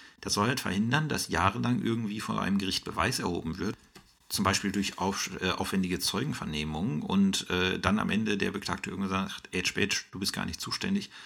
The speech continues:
verweis es mal an das Gericht, was zuständig ist." Also wenn der Beklagte, äh, meint,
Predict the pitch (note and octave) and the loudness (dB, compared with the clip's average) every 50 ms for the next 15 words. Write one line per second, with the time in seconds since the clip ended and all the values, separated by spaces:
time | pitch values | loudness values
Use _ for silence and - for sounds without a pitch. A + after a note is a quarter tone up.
0 | - - - - - - G#2 G#2+ G2 F2 E2 - - E2+ - E2+ D#2+ D#2 D2+ - | -14 -14 -14 -10 -4 0 2 4 4 4 2 2 0 -4 -4 -4 -4 -4 -4 -4
1 | - - F2+ - - - - - - F#2 - - - F2 E2+ - - - - - | -4 -6 -6 -10 -8 -8 -6 -6 -6 -4 -4 -4 -4 -4 -8 -8 -10 -10 -10 -8
2 | - F#2 F2 F#2 F2+ E2+ E2+ F2+ G2+ A#2 B2 A#2+ A#2 G2+ G2+ G2+ - F#2 F#2 F#2+ | -6 -4 -4 -4 -4 -4 -2 2 2 4 4 4 2 2 0 -2 -2 -2 -2 -2
3 | - - F#2 F#2+ F2+ F2 F2 F2 - - - E2+ E2 E2 E2+ F2 F#2+ G#2+ A#2+ A#2+ | -4 -4 -4 -2 -2 -2 -2 -4 -6 -8 -10 -8 -4 -2 0 2 2 2 0 -2
4 | - - | -4 -8